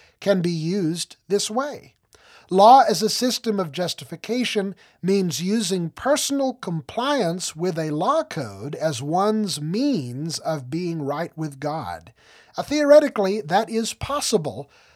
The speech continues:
but only if you are perfectly obedient to every part of the law code. If you violate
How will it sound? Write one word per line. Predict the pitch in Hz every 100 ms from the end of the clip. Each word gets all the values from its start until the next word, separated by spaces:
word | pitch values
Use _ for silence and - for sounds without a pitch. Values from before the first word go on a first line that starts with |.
| _ -
but | 208 -
only | 240 277 277 247
if | 214 196
you | 190
are | 147
perfectly | - - 254 262 262 - 214 196
obedient | 185 165 247 240 156 170 -
to | 180 185 -
every | 226 208 196 220
part | - - 240 202 202 -
of | 196
the | 214
law | 233 302 -
code. | - 90 85 - _ -
If | 156
you | 180
violate | 160 220 226 170